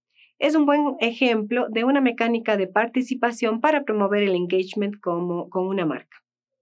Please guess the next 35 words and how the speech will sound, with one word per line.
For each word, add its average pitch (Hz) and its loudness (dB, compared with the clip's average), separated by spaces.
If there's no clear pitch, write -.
El 254 2
resultado 311 2
fue 294 0
más 254 2
visibilidad, 170 -2
una 339 2
comunidad 220 2
emocionalmente 196 -2
conectada 220 2
donde 262 4
la 254 4
sostenibilidad 262 4
se 214 -2
vive 269 2
como 165 -4
identidad 151 -4
compartida. - -16
Cuando 196 0
el 185 -4
público 214 2
se 180 -10
siente 202 -4
parte 202 0
del 202 -2
propósito, 240 -2
la 294 4
historia 247 2
deja 277 2
de 233 0
ser 247 0
de 214 0
la 202 0
marca 294 0
o 254 4
institución 269 0